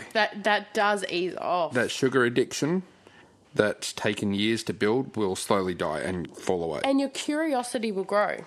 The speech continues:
Speaker 1: So we start to get questions when people are just starting. We get a lot of, "We're just starting our low-carb, high-fat journey. What do you think about this? What do you think about this?" And my answer to people just starting is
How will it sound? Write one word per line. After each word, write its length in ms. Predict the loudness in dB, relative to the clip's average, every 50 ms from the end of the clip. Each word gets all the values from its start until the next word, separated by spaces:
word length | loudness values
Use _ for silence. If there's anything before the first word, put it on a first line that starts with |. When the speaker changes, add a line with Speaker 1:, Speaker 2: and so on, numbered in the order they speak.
| -16 -12
Speaker 1:
So 320 | -6 0 2 2 4 4 2
we 160 | 0 -2 -4
start 260 | -2 0 -2 0 0
to 60 | 0 -2
get 200 | -4 -4 -6 -4
questions 440 | -4 -4 -4 -2 -2 -4 -2 -2
when 100 | -2 -4 -2
people 280 | -4 -4 -4 -2 -2
are 220 | -2 -2 -2 -4 -8 -10 -14 -18 -20 -16 -16 -6 0
just 240 | 0 0 0 -2 -2
starting. 480 | 0 2 4 4 2 2 0 -2 -2
We 60 | 0
get 140 | 0 2 2
a 60 | 2
lot 160 | 4 4 4 4
of, 140 | 2 0 -2 -10 -16 -16 -18 -18 -20 -10 -4 0
"We're 160 | 0 2 2
just 160 | 0 -2 0
starting 320 | 4 4 4 4 4 2
our 60 | 2 2
low-carb, 380 | 2 2 0 0 -2 -2 -2 0
high-fat 400 | -2 -2 0 0 -2 -2 -2 0
journey. 280 | 0 2 2 2 0
What 260 | 0 0 -2 -2 -2
do 80 | -2 -4
you 60 | -4
think 240 | -2 -2 -2 -2 -2
about 260 | 0 0 0 0 0
this? 240 | -2 -4 -4 -4 -2
What 160 | -2 -2 -2 0
do 80 | -4 -4
you 40 |
think 220 | -2 -2 -2 -2 -2
about 260 | 0 -2 -2 -2 0
this?" 360 | -2 -2 -2 -4 -6 -10 -12 -14 -18 -20 -20 -20 -20 -20 _ _
And 140 | -2 0 4
my 140 | 4 4 4
answer 380 | 4 2 2 0 0 -2 -4
to 100 | -4 -2
people 240 | -2 -2 -2 -2 -2
just 180 | -2 -4 -6 -2
starting 400 | -2 0 0 2 2 0 -2 -2
is 400 | -2 -2 -2 -2 -4 -6 -10 -16